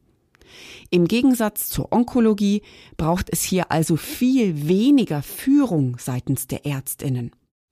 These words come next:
Potenzmittel zur Behandlung der erektilen Dysfunktion sind damit wie unser Suppenbeispiel eher Konsumprodukte, bei denen sich die möglichen Käufer eben auch über Werbung selbst informieren könnten.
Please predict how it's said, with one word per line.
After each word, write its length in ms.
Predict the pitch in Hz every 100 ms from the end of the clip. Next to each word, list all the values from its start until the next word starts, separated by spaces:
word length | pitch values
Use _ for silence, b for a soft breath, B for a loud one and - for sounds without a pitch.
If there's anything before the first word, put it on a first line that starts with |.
| _ -
Potenzmittel 800 | 170 185 254 185 - 202 160
zur 160 | - -
Behandlung 640 | 156 147 208 247 202 185 165
der 180 | 160
erektilen 540 | 175 180 165 - 156 147
Dysfunktion 840 | 262 - - 170 - 160 151 143
sind 220 | - 156
damit 320 | 170 165 151 151
wie 320 | 156 214 240 -
unser 340 | 185 180 170
Suppenbeispiel 880 | 156 165 - 147 143 151 - 170 156 - _
eher 320 | 185 170 180
Konsumprodukte, 960 | 190 220 226 302 285 - 143 120 - 113 B B B -
bei 100 | 190
denen 240 | 240 254
sich 160 | 226 -
die 120 | 160
möglichen 580 | 156 196 208 202 214 -
Käufer 560 | - 156 160 - 196
eben 160 | 185 160 -
auch 240 | 139 143
über 300 | - 202 175
Werbung 360 | 143 143 170 247
selbst 380 | - 143 -
informieren 480 | - 214 285 254 147
könnten. 460 | 131 135 123 123